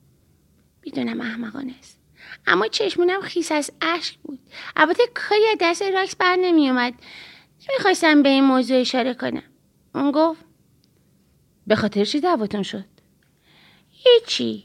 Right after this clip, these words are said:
سر یه چیز احمقانه.» راکس خنده‌ای تحویلم داد که منو به یاد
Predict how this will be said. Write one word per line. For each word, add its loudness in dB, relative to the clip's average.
سر 4
یه 4
چیز 0
احمقانه.» 0
راکس 4
خنده‌ای 2
تحویلم 2
داد 2
که 2
منو 2
به 6
یاد 4